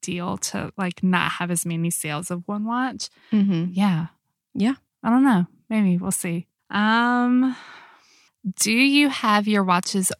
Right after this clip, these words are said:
Speaker 1: buffed or replace the crystal, or do you s-, keep your scratches?
Speaker 2: I keep the scratches. I mean, I think
Speaker 1: Yeah.
Speaker 2: that eventually the watches will go in to get service, and I have no problem with them,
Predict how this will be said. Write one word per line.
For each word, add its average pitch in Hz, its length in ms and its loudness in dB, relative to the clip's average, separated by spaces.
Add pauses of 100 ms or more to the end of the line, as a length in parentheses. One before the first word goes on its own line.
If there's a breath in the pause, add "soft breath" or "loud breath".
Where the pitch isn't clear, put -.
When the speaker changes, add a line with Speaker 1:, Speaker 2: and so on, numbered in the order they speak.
(160)
Speaker 1:
buffed 185 460 2 (140)
or 190 220 2
replace 196 420 -2
the 185 100 -6
crystal, 208 720 -4
or 185 120 0
do 180 100 -4
you 180 140 0
s-, - 340 -2
keep - 300 -8 (140)
your 175 140 -8
scratches? - 760 -10 (220)
Speaker 2:
I 208 100 2
keep 202 220 -2
the - 60 -8
scratches. 180 760 -2 (460 loud breath)
I 226 80 6
mean, 240 140 4
I 226 100 6
think 269 280 0
Speaker 1:
Yeah. 254 140 -2
Speaker 2:
that 202 220 4 (480)
eventually 214 720 2
the 208 140 0
watches 180 380 2
will 185 100 2
go 175 180 2
in 175 140 2
to - 80 -4
get 170 160 -2
service, 180 560 2
and 190 160 2
I 190 80 4
have 269 160 2
no 170 200 4
problem 165 460 2
with 160 140 2
them, 156 360 4